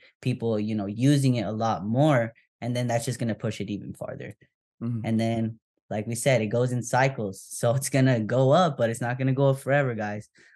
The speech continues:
Speaker 1: So this is something that I didn't have the foresight to look into before.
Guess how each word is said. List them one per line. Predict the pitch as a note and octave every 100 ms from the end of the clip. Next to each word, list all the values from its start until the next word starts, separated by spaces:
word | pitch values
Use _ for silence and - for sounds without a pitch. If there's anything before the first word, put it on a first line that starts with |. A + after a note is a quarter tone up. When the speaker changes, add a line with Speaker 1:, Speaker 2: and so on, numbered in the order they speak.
| _
Speaker 1:
So | - A2+
this | C3 D3
is | D#3
something | D#3 D3 C#3+
that | A2+ E2
I | A2+ B2+ B2 A2+ - _ _ _ _ _ -
didn't | C#3 C#3+
have | C3+ B2+
the | A2+
foresight | - - B2 B2 A2+ G#2+
to | -
look | A2+ G#2
into | A#2 A#2 G#2
before. | G2+ - A#2+ A2+ G2